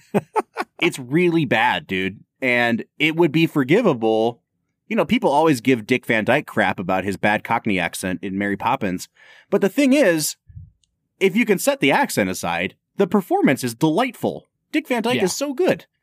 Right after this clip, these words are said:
Speaker 1: Kevin
Speaker 2: He's also
Speaker 1: Costner
Speaker 2: very committed to the accent.
Speaker 1: Yes.
Speaker 2: Right? Like, he, like, he goes all out on a bad accent in every single scene, and the bad accent doesn't really change scene to scene.
Speaker 1: Sure.
Speaker 2: So, like,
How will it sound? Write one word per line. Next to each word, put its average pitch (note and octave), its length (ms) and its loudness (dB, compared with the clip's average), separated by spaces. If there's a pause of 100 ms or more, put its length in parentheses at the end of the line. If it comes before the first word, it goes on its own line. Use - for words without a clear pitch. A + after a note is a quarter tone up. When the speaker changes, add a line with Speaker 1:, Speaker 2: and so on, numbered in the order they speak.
(440)
Speaker 1:
Kevin A#3+ 200 2
Speaker 2:
He's D#4+ 80 2
also E4 300 4
Speaker 1:
Costner A3 80 0
Speaker 2:
very D3+ 240 2
committed C3 640 0
to - 80 -8
the F#2+ 180 -8
accent. - 640 -16 (260)
Speaker 1:
Yes. D4+ 180 2
Speaker 2:
Right? C#3+ 160 2
Like, C#3 200 2
he, F#3 100 2
like, C#3 280 0 (220)
he B3 180 2
goes G#3 300 2 (100)
all C#3 300 4
out A#2 340 4
on B2 160 2
a A2 100 0
bad A2 420 0
accent B2 560 -2
in F#3 260 0
every F#3 300 2
single E3+ 320 0
scene, C3 640 0 (340)
and E3+ 160 2
the D#3 60 2
bad F#3 260 4
accent F3 400 2
doesn't C#3+ 380 2
really B2+ 320 0
change C3 640 0
scene G2+ 260 -8
to F#2+ 80 -10
scene. - 360 -12
Speaker 1:
Sure. - 260 0
Speaker 2:
So, G#3+ 100 -2
like, G4 200 2